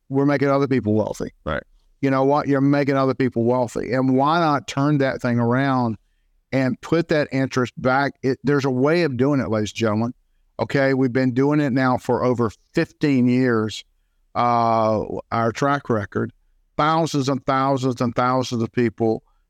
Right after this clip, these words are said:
Speaker 1: that we've helped get out of debt. A lot of people say, "Well,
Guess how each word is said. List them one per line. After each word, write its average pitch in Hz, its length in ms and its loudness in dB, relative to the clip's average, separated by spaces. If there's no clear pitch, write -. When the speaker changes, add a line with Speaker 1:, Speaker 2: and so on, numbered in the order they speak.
Speaker 1:
that - 80 -4
we've 123 220 2
helped 123 240 0
get 113 120 2
out 110 160 2
of 113 80 0
debt. 143 260 2
A 139 40 -2
lot 165 160 2
of 170 80 -2
people 143 180 0
say, 147 140 -2
"Well, 131 300 0